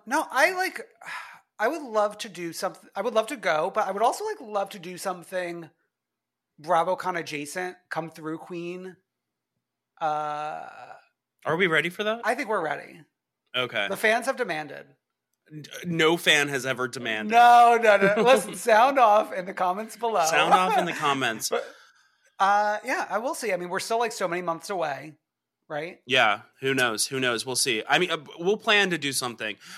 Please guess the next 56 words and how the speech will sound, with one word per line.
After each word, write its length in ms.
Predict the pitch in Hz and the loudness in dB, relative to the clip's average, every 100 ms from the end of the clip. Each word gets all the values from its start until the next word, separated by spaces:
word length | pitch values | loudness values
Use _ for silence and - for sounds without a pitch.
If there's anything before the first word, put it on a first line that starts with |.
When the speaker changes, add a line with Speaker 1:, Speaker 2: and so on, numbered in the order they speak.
| 165 | -6
Speaker 2:
We're 120 | 165 | -2
gonna 200 | 208 220 | 2 2
get 200 | 190 147 | 2 0
both 220 | 127 117 113 | -2 -6 -6
of 60 | |
us 160 | 110 - | -8 -8
in 80 | 107 | -8
there. 160 | 107 | -6
It 140 | 131 165 | -4 0
was 260 | 180 180 | 0 2
actually, 300 | 185 165 - | 2 0 -2
like, 160 | 139 123 | -4 -4
a 40 | |
really 240 | 123 120 117 | -4 -6 -8
fun, 220 | 120 113 | -10 -6
I 180 | 143 175 | 0 0
talked 340 | 180 151 123 - | 0 -2 -4 -2
about 260 | 139 131 | -2 0
it 100 | 135 | 0
Speaker 1:
Mm-hmm. 160 | 120 117 | -2 -4
Speaker 2:
after 140 | 127 | -4
I 60 | 113 | -6
went. 300 | 107 107 107 | -6 -8 -4
And 100 | 143 | -2
I 80 | 180 | 0
know 160 | 196 | 0
that 140 | 208 180 | 0 0
I 80 | |
said, 260 | 139 135 110 | -2 -4 -6
like, 320 | 113 104 - _ _ _ _ _ _ - | -8 -8 -12 _ _ _ _ _ _ -12
the 80 | |
crowd 520 | 120 - 135 127 123 113 | -10 0 4 6 4 0
was 180 | 110 | -6
a 60 | 113 | -8
little 260 | 117 110 104 | -8 -6 -2
sus 500 | - 113 120 - - - | -2 0 -2 -2 -4 -2
Speaker 1:
Yeah. 60 | 135 | 0
Speaker 2:
sometimes. 600 | 123 147 151 160 165 - - - - - | 0 0 0 0 -4 -10 -14 -20 -20 0
But 360 | 156 143 135 - | 2 2 0 -2
other 220 | 165 196 | 0 0
than 260 | 185 160 123 | 0 -2 0
that, 300 | 131 131 120 | 2 2 0
like, 240 | 120 107 | -6 -8
the 100 | - | -14
panels 500 | - - 143 147 143 | -16 -8 -4 -4 -4
were 80 | 139 | -4
really 160 | 135 135 | -6 -6
fun. 260 | 139 131 | -6 -6
The 80 | 117 | -6
producer 400 | - 120 123 143 | -10 -10 -6 -8
panels 320 | 139 135 131 | -8 -8 -8
were 80 | 131 | -8
really 200 | 135 131 | -8 -8
fun. 520 | 127 135 131 127 127 127 113 | -6 -4 0 0 -2 -6 -4
Um, 500 | 120 117 107 104 110 _ _ _ _ _ _ | -2 0 -4 -10 -14 _ _ _ _ _ _
it's, 380 | 131 131 - - | -4 0 0 0